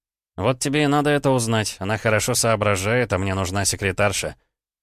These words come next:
«Ник, я ужасно ревнивая, предупреждаю сразу». Дорогая, Я развёл руками, чуть не задев туристов, что фотографировали ночную подсветку Чайна-тауна.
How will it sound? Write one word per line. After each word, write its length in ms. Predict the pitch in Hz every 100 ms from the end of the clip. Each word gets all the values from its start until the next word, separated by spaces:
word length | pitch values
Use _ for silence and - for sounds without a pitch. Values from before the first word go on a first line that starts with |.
| _
«Ник, 320 | 110 135 127 107
я 160 | 113
ужасно 480 | 110 104 117 - 117
ревнивая, 560 | 117 104 131 127 90 85
предупреждаю 640 | 104 98 107 95 98 107
сразу». 480 | - 117 131 90 76 _ _ _ _ -
Дорогая, 760 | 92 107 107 107 143 127 127 _ _ _
Я 160 | 92 95
развёл 320 | 92 87 95
руками, 380 | 92 - 104 92
чуть 240 | - 92
не 80 | 95
задев 320 | 90 87 92 -
туристов, 460 | 92 110 - -
что 160 | - -
фотографировали 720 | 98 90 90 85 101 92 87
ночную 440 | 85 82 - 92
подсветку 540 | 87 85 85 87 - 90
Чайна-тауна. 880 | - 87 85 85 90 85 80 76